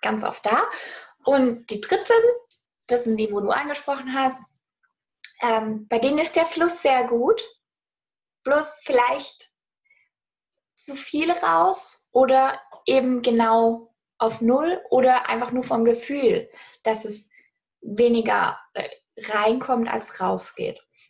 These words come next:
oder einfach nicht passt von der Relation her. Und das ist sehr spannend, weil das ist wirklich in jeder, in jeder Einkommensschicht.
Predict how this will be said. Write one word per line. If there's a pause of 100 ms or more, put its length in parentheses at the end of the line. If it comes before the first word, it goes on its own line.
(160)
oder
einfach
nicht
passt
von
der
Relation
her. (520)
Und
das
ist
sehr
spannend,
weil (1500)
das
ist
wirklich
in
jeder, (240)
in
jeder
Einkommensschicht.